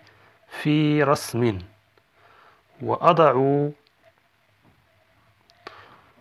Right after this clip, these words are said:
وأضع رموزاً لهذه المرافق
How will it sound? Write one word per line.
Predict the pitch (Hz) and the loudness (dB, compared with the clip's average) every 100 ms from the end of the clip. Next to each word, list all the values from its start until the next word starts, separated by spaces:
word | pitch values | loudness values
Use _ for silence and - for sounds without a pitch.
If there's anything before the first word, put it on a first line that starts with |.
| - | -20
وأضع | - 120 127 | -12 0 2
رموزاً | 139 151 151 175 175 147 170 | 4 4 4 2 2 2 0
لهذه | 160 147 113 143 156 147 135 139 | 0 0 2 2 2 2 -2 -2
المرافق | 143 139 127 127 143 139 139 139 139 | -2 0 2 4 2 0 -4 -2 -2